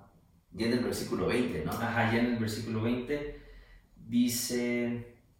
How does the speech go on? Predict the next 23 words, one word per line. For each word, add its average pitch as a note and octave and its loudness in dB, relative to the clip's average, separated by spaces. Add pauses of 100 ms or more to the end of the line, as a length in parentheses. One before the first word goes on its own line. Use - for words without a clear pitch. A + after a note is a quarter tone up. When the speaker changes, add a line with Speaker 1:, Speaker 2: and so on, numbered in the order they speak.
Speaker 1:
Que A#2+ 6
publicarán G#2+ 2 (180)
Speaker 2:
Ajá. G2 -6 (200)
Speaker 1:
su A2+ 0
gloria C3+ 4
de F#2+ 0
Dios B2 -2
a G#2 4
esas, D#3+ 2
Speaker 2:
Entre A2 -2
las G2 -4
naciones. F#2+ -4
Speaker 1:
a F#2 2
esas - -2
naciones. A2 0
Speaker 2:
Ujú. - -10
O - -20
sea, - -2
que, B2+ 6
que B2+ 6
van C3 8
a C#3+ 4 (100)
ir - 2